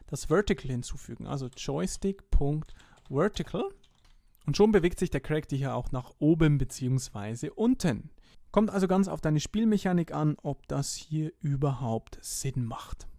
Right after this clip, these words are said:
Okay, und auf diese Art und Weise könnte der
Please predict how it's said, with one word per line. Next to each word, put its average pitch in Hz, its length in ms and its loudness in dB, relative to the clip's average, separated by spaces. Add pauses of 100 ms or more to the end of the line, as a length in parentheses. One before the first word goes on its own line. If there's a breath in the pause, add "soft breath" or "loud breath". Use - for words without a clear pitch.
(1000)
Okay, 247 260 2
und 170 120 2
auf 147 100 0
diese 208 240 0
Art 180 160 -4
und 156 120 0
Weise 147 300 -2
könnte 208 460 0
der 143 540 -2